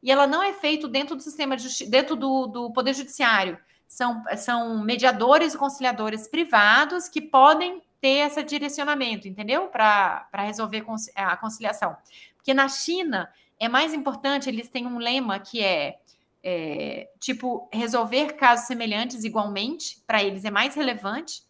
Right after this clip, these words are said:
do que a consensualidade. E aí tem uma questão aí de valores, é, estatais relevantes, né? Então, eles preferem resolver tudo igual pra todo mundo do que deixar o privado resolver com conciliação,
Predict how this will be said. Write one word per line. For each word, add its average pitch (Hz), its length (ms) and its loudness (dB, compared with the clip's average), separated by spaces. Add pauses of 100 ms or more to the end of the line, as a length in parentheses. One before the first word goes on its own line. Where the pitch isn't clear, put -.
(320)
do 226 140 -6
que 247 80 2
a 240 60 6
consensualidade. 247 1120 -2
E 185 100 -4
aí 175 140 -2
tem 202 120 -12
uma 220 120 -6
questão 247 420 -2
aí 220 260 0
de 262 420 -4
valores, 220 680 0 (500)
é, 185 120 -2 (180)
estatais 202 720 2
relevantes, 220 680 -8
né? 226 340 -2 (380)
Então, 190 360 -4
eles 220 240 -6
preferem 220 540 -2
resolver 214 640 -4
tudo 277 160 -4
igual 220 300 8
pra 208 140 -2
todo 202 200 -4
mundo 262 400 -2
do 226 140 -8
que 254 100 -6
deixar 240 680 4
o - 60 -8
privado 220 520 4
resolver 220 440 -4
com 214 140 -8
conciliação, 220 760 -2